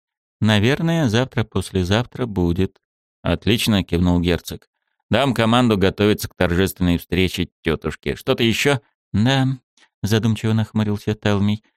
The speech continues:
«Граф Йоша забыл нам сообщить, что с принцессой её сын». Получается, что Верник второй поддержал сестру в её желании занять трон Гирфеля. Вспышка гнева на графа Вентерского у герцога погасла, не успев вспыхнуть.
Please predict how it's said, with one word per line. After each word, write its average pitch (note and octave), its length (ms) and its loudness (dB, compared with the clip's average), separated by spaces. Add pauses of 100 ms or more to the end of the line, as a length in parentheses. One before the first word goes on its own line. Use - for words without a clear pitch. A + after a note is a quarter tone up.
(340)
«Граф D3+ 320 0
Йоша D3 420 0
забыл D3 380 0
нам D#3+ 180 -2
сообщить, D3 560 -4
что - 220 -6
с - 60 -8
принцессой C3 720 -2
её D3 280 -2
сын». D3 460 -4 (1080)
Получается, D3 680 2
что - 180 -2
Верник C#3+ 460 0
второй C#3 360 0
поддержал C#3+ 680 0
сестру C#3 560 -4
в A2+ 40 -6
её A#2 200 2
желании G#2+ 460 2
занять G#2+ 400 0
трон G#2 320 0
Гирфеля. G#2 480 -2 (380)
Вспышка - 500 -2
гнева F#2+ 480 4
на F#2 160 2
графа F2+ 340 0
Вентерского F2 680 0
у F2 40 2
герцога E2+ 480 -2
погасла, F2+ 500 -2
не E2+ 100 2
успев E2 400 -2
вспыхнуть. - 720 -8